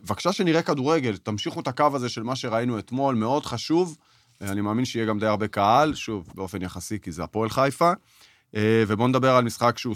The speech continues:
sold out, אפרופו קהל, בבלומפילד, מחר, מכבי תל אביב, בית"ר ירושלים, בית"ר ירושלים, last chance,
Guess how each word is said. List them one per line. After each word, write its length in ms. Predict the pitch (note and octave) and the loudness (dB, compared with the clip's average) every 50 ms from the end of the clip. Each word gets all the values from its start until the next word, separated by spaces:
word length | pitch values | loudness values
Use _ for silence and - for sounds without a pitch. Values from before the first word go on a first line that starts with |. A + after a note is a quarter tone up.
| - - | -4 -4
sold 200 | B2 A2+ A2 G#2+ | -4 -2 0 2
out, 320 | C#3 C#3+ - D#2+ - - _ - | 4 4 4 2 -2 -8 _ -20
אפרופו 340 | F2+ - D#2+ E2+ - G2 F2+ | -18 -16 -14 -10 -8 -8 -6
קהל, 360 | - F#2+ G2+ A#2 A#2+ G2+ D#2+ C#2+ - _ _ _ _ _ _ _ _ _ | -2 2 4 4 4 4 2 -4 -10 _ _ _ _ _ _ _ _ _
בבלומפילד, 680 | - A2+ C#3 C3+ C#3 C#3 B2 - - A#2 A2 G#2+ G2 F2+ - _ _ _ _ _ _ _ _ _ _ - | -4 -4 -2 0 0 0 0 -2 -2 -2 -2 0 -2 -4 -8 _ _ _ _ _ _ _ _ _ _ -14
מחר, 460 | D2 D#2 E2 B2+ C3 B2+ B2 A#2+ G2+ F#2+ - _ _ _ _ _ _ - | -10 2 6 8 10 10 10 8 4 0 -6 _ _ _ _ _ _ -12
מכבי 280 | F#2+ - C#3+ C#3+ C#3+ | 2 4 4 4 4
תל 100 | A2+ C#3+ | 4 2
אביב, 120 | C3+ B2+ G#2 | 2 2 2
בית"ר 200 | A2 G2 - B2+ | 0 2 4 4
ירושלים, 720 | B2 A#2 A2+ G#2 - G#2+ G#2 A2+ C3 C#3+ C#3+ C#3+ C#3 B2+ B2 - _ _ _ _ _ - | 4 4 2 0 2 2 4 6 8 8 8 6 4 2 -2 -6 _ _ _ _ _ -8
בית"ר 340 | F2+ G#2 G#2+ - C3+ C#3 | -6 -4 2 4 4 6
ירושלים, 580 | C#3+ C#3 C3+ C3 - C3 B2 B2+ C3+ C3+ C3 B2+ | 6 4 2 0 2 2 4 4 6 4 4 4
last 240 | C3+ C#3+ C#3 - - - | 4 2 2 0 -6 -10
chance, 560 | - D#3+ C#3 A2 - - - - - - | -8 -6 -6 -6 -8 -8 -12 -14 -14 -16